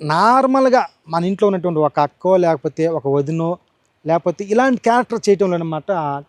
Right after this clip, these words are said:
హేమ గారు దిట్ట అనమాట. So ఒక మంచి ఆర్టిస్టు పుట్టినటువంటి ఆ రాజోలు, ఆ ప్లేస్ అనమాట రాజోలు. So అక్కడికి వెళ్ళిన తర్వాత మరి వాళ్ళ ఇల్లు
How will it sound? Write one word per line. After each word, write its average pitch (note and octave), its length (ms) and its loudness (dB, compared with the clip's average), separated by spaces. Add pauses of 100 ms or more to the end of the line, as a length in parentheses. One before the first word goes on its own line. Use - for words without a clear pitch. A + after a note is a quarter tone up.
(460)
హేమ F#3+ 200 2
గారు F3 260 0
దిట్ట C#3+ 280 -8
అనమాట. C#3 340 -8 (680)
So - 120 -6
ఒక D3 300 0
మంచి G#3 280 -2
ఆర్టిస్టు F3+ 520 -2 (180)
పుట్టినటువంటి D3+ 720 -4 (560)
ఆ C#3 120 -2
రాజోలు, C#3 540 -2 (280)
ఆ B2+ 100 -16
ప్లేస్ D3+ 320 -2
అనమాట C3+ 220 -6
రాజోలు. B2 360 -8 (520)
So B3+ 140 4
అక్కడికి A3+ 460 0
వెళ్ళిన A#3+ 160 4
తర్వాత A3 320 4
మరి F#3 400 2
వాళ్ళ D#3 240 2
ఇల్లు G#3+ 460 -2